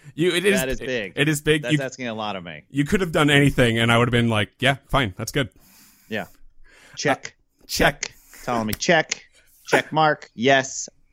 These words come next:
Speaker 2: Agreed. All right. <laughs>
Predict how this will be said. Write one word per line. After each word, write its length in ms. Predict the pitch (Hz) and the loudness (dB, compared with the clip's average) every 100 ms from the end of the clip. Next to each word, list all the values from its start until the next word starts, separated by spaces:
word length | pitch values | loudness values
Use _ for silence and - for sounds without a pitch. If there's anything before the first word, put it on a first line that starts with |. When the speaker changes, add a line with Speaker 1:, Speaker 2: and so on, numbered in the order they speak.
| _ _ _ - | _ _ _ -4
Speaker 2:
Agreed. 640 | 127 127 139 131 127 120 - - _ _ _ _ _ - | -2 2 2 4 2 0 -8 -20 _ _ _ _ _ 0
All 200 | 127 113 | 2 4
right. 300 | 98 82 82 _ _ - | 2 -4 -8 _ _ -4
<laughs> 100 | 285 | -2